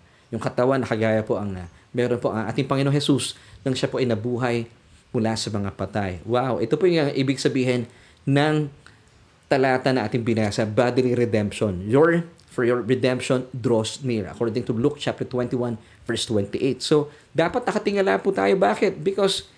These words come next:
malapit na po yung ating inaantabayanan, yung ating dakilang pagpapala at biyaya, yung ating dakilang pag-asa.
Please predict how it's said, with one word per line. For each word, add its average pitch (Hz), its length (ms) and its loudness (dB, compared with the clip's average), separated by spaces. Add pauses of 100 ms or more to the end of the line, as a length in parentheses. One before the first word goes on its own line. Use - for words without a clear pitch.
(300)
malapit 185 400 2
na 190 80 2
po 185 160 4
yung 170 240 4
ating 160 400 0 (640)
inaantabayanan, 147 1120 0 (160)
yung 127 140 -6
ating 135 500 -2 (240)
dakilang 147 720 2 (960)
pagpapala 143 640 0
at - 160 -6
biyaya, 131 560 2 (400)
yung 123 160 -4
ating 127 400 -2
dakilang 135 640 0 (1040)
pag-asa. 113 640 -2